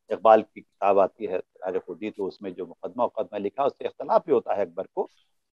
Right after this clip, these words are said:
और ख्वाजा हसन निजामी को तो कुछ ज्यादा ही इख्तलाफ हो जाता है, बड़ा, आ, वो हुआ इख्तलाफ और बड़े मरहबी और चर्चे, लेकिन अकबर ने फिर भी इकबाल की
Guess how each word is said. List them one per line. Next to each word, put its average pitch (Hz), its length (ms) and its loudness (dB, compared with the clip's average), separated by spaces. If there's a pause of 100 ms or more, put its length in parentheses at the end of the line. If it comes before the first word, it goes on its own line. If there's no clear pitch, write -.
(180)
और 87 240 0
ख्वाजा - 720 -2
हसन 101 220 -2
निजामी 101 340 -4
को 120 100 -14
तो 127 100 -8
कुछ 123 140 -4
ज्यादा 104 240 8
ही 180 80 6
इख्तलाफ 120 420 4
हो 107 40 -2
जाता 98 320 -4
है, 139 120 -2 (300)
बड़ा, 147 300 10 (420)
आ, 101 260 4 (340)
वो 104 200 2
हुआ 101 300 6
इख्तलाफ 90 540 -4
और 95 160 -2 (160)
बड़े 85 400 -8 (140)
मरहबी 92 380 -8
और 87 180 -4 (260)
चर्चे, 147 360 0 (680)
लेकिन 95 300 -6
अकबर 107 300 4
ने 123 120 -6
फिर - 340 -4
भी 185 280 4
इकबाल 101 380 2
की 104 340 -12